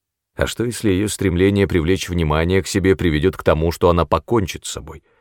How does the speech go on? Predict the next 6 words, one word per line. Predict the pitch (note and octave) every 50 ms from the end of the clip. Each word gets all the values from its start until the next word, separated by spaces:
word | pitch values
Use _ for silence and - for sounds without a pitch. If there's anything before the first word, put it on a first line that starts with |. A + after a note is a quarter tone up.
| _ _ _ _ _ _ _ _ _ _ _ _ _ _ _ _ _ _ _ _ _ -
Разве | - A2 G#2+ G2+ G#2+ G2+
такое | G#2+ G2 - A2+ G2+ F2
не | F2 E2
может | E2 G#2+ C#3 C3+ B2+ -
случиться? | - - - - - - - - - - - _ _ _ _ _ _ _ _ _ _ _ _ _ _ _ _ _ _ _ _ _ _ _ _ _ _ _ _
«Может», — | A#2 - G#2 G#2+ F#2+ C#2+ C#2+ C2+ - - -